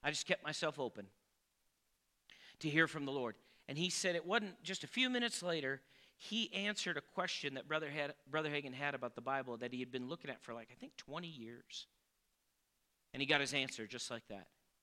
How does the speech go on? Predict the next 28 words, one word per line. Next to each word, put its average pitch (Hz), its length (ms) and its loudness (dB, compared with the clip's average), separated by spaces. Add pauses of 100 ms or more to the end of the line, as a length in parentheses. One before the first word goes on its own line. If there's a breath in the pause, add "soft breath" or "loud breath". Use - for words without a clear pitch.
(560 soft breath)
But 160 160 6
if 160 140 2
he 170 120 0
would 175 220 2
have 170 120 0
shut 170 340 4
off, 160 600 -2 (2250)
right? 147 280 2 (920)
I 180 60 2
know 240 140 6
we're 254 140 8
hitting 214 260 6
this 208 200 2
again 185 280 4
and 175 100 2
again, 170 280 0
but 165 160 2 (360 loud breath)
think 220 140 0
about 196 200 4
this. 156 200 2
This 208 200 2
is 330 100 -2
the 214 120 2
nineteenth 185 800 2
message 127 460 -2
in 107 120 -6
this 113 140 -6
series. 113 580 -8